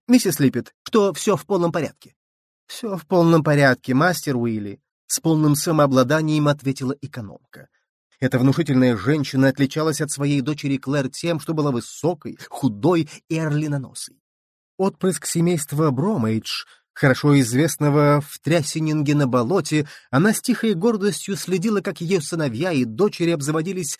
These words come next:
бромейджскими носами, и втайне горевала, что Клэр, её любимица, в столь большой мере унаследовавшая её твёрдый и решительный характер, увы, в носовом отношении пошла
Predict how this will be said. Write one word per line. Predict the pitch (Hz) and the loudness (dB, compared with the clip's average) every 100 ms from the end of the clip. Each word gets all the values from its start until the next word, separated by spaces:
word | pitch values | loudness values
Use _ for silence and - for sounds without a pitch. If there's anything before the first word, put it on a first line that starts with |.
| - - | -14 -4
бромейджскими | 143 185 180 175 - - 160 147 | 2 2 2 -6 -12 -8 -4 0
носами, | 127 - - 196 170 165 - | -2 -4 -4 -4 -4 -6 -8
и | 196 | -8
втайне | - 220 196 190 | -6 -6 -4 -6
горевала, | 143 170 165 147 143 110 | -6 -4 -2 -2 -2 -4
что | - 117 | -6 -12
Клэр, | _ 104 120 101 90 _ _ _ - | _ -8 -6 -6 -12 _ _ _ 2
её | 165 160 180 | 4 4 2
любимица, | 151 170 170 107 - - 127 | 2 2 -2 -2 -6 -2 -2
в | - | 0
столь | 196 208 | 2 2
большой | 170 180 - 208 196 | 0 -2 -2 -2 -2
мере | 156 196 190 180 | 0 -2 0 0
унаследовавшая | 175 - - 208 180 180 - 170 | 0 -4 -4 -2 0 -4 -4 -4
её | 151 165 165 | 0 0 0
твёрдый | 147 117 185 151 143 143 - | -4 -2 0 2 2 0 -2
и | 185 | -6
решительный | 165 - 196 160 151 147 | -6 -6 -8 -4 -2 -4
характер, | 147 123 185 156 - 156 147 - - _ | -4 -6 -6 -6 -2 0 0 -2 -20 _
увы, | 165 131 107 175 120 | -4 -4 -4 -4 -4
в | 98 | 0
носовом | 123 143 135 139 170 | 2 2 0 0 0
отношении | 151 131 120 - 151 175 185 | -2 -2 -4 0 0 0 -4
пошла | 175 147 - 151 165 | -4 -6 -4 -2 -2